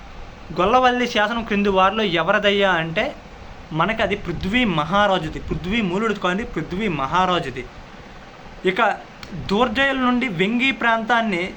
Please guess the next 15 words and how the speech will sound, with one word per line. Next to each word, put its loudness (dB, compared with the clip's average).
చాళుక్యులు 2
జయించినట్లు 0
వారి 2
శాసనాలు 2
తెలుపుతున్నాయి. -2
అంటే 0
వెంగి 0
ప్రాంతాన్ని 0
ఆక్రమించడానికి, 0
వెంగి 0
ఎవరి 0
నుంచి 0
ఆక్రమించాలంటే 0
రణదూర్జయుల 0
కానించే. -2